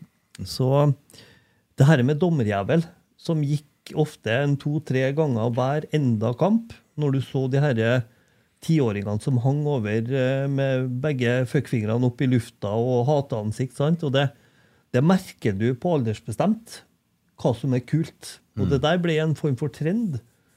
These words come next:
Speaker 1: Så jeg hadde jo egentlig bestemt meg i to tusen og åtte for å få bort dommerjævel i den formen det hadde, og da var det en Jo som var forsanger. Og jeg holdt på å styre i ett og et halvt år, jeg, før det roet seg litt, men det tok ett og et halvt år.
Speaker 2: Mm.
Speaker 1: Men da kom vi litt mer inn på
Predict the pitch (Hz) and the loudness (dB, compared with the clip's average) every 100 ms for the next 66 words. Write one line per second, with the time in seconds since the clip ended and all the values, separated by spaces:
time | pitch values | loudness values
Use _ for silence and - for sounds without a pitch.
0 | _ _ _ - 147 160 196 151 160 131 | _ _ _ -8 0 0 0 0 -2 -2
1 | 123 135 - 131 - 117 143 165 156 131 | -2 -2 0 -4 -4 -6 -4 -6 -6 -8
2 | 131 143 - 104 135 127 - 165 120 113 | -4 -6 -6 -10 -8 -10 -4 -2 0 -4
3 | 117 - 131 156 143 107 101 95 95 143 | -4 -8 -4 -2 -2 -2 -2 -4 -4 -4
4 | 175 156 151 143 147 113 107 110 143 165 | -2 -2 -2 0 -2 -4 -6 -4 -4 -2
5 | 139 147 151 127 131 127 156 170 165 180 | -2 0 2 2 2 2 2 0 0 0
6 | 160 151 165 131 101 156 - _ _ _ | 0 2 0 0 2 0 0 _ _ _
7 | _ _ _ _ - 156 190 - 127 - | _ _ _ _ 0 4 4 2 -2 2
8 | 170 127 - 160 - 170 - 160 - 190 | 2 2 -2 -6 -2 -4 -2 -2 -2 -2
9 | 240 175 - _ _ - 190 160 170 175 | 0 -2 -6 _ _ 0 2 2 2 0
10 | 117 143 165 165 165 170 180 151 170 202 | 0 2 2 0 0 0 -2 -2 -2 -2
11 | - - 165 202 165 180 - 180 190 - | -4 -4 -4 -6 -2 -2 0 -2 -2 -6
12 | _ _ 107 101 165 180 175 202 165 156 | _ _ -2 2 4 4 2 0 2 0
13 | 165 - 170 175 175 170 165 165 - 160 | -2 -2 0 0 2 2 2 2 0 2
14 | 160 151 | 2 2